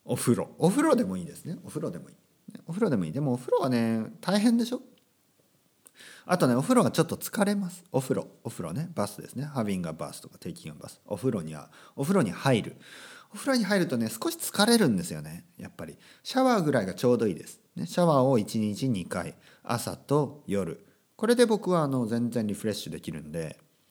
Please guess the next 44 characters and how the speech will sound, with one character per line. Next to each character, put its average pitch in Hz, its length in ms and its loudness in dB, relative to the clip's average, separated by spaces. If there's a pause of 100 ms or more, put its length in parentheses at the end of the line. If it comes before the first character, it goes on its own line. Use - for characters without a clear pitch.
(800)
夏 131 380 2
は 247 200 6
ね、 85 360 -6
三 143 320 0
回 147 220 4
と 117 100 -6
か - 80 -4
入 98 180 -2
る 80 140 -8 (180)
時 - 220 -8
も 82 80 -6
あ 76 60 -10
り 80 60 -10
ま 73 160 -14
す。 - 160 -20
ね、 151 160 -8
三 269 300 -4
回 440 140 0
は 165 100 2
ね、 127 140 4
ち - 80 4
ょ - 20 4
っ 202 80 0
と 127 100 -2
ね、 107 200 -2
エ 147 80 2
コ 147 160 2
じ 104 80 -2
ゃ 98 40 0
な 101 140 0
い 101 60 0
な 90 180 -4
と 82 100 -12
自 107 120 -6
分 104 160 0
で 98 60 -2
も 78 100 -6
ね、 90 80 -6
思 101 260 -2
う 95 40 -4
の 82 120 -6
で、 92 140 -4
ま 127 280 0
あ、 - 40 -18